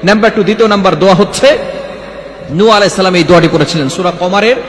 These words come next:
দশ নম্বর আয়াতে রয়েছে, "রব্বি ইন্নী মাগলুবুন ফান্তাসির, রব্বাহু আন্নী মাগলুবুন ফান্তাসির।" নূহ আলাইহিস সালাম এই দোয়াটা পড়েছিলেন, "রব্বি ইন্নী মাগলুবুন ফান্তাসির।"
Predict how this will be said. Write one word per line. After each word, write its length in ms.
দশ 300
নম্বর 240
আয়াতে 340
রয়েছে, 400
"রব্বি 460
ইন্নী 420
মাগলুবুন 760
ফান্তাসির, 560
রব্বাহু 440
আন্নী 380
মাগলুবুন 500
ফান্তাসির।" 640
নূহ 180
আলাইহিস 200
সালাম 180
এই 80
দোয়াটা 220
পড়েছিলেন, 400
"রব্বি 240
ইন্নী 340
মাগলুবুন 640
ফান্তাসির।" 540